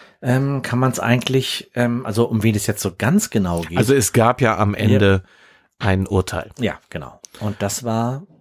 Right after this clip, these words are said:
Speaker 2: Und da wurde ja jemand
Speaker 1: Mhm, mhm.
Speaker 2: quasi verurteilt.
Speaker 1: Verurteilt,
Speaker 2: Wollen
Speaker 1: ja.
Speaker 2: wir noch nicht erzählen,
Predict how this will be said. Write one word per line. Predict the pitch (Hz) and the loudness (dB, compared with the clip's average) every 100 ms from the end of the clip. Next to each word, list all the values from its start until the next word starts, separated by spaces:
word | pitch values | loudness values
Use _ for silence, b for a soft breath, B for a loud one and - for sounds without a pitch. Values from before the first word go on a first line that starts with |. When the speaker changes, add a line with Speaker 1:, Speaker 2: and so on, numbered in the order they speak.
| - | -4
Speaker 2:
Und | 104 | 0
da | 92 | 2
wurde | 95 104 107 | 4 4 4
ja | 104 | 4
jemand | 90 90 92 92 90 - 104 | 2 2 2 0 -2 -8 -12
Speaker 1:
Mhm, | 92 90 95 117 _ _ | -12 -10 -12 -14 _ _
mhm. | 87 82 95 120 | -16 -12 -12 -12
Speaker 2:
quasi | - 98 90 87 87 87 - _ _ - | -6 -2 0 0 -2 -4 -10 _ _ -2
verurteilt. | 151 135 95 - 123 | 2 2 0 -4 -16
Speaker 1:
Verurteilt, | - 190 87 - 71 62 | -8 -4 -4 -6 -8 0
Speaker 2:
Wollen | 101 | 2
Speaker 1:
ja. | 104 | 4
Speaker 2:
wir | |
noch | 98 | 4
nicht | 98 92 - - | 2 0 -4 -6
erzählen, | 104 - 156 196 | -4 0 2 2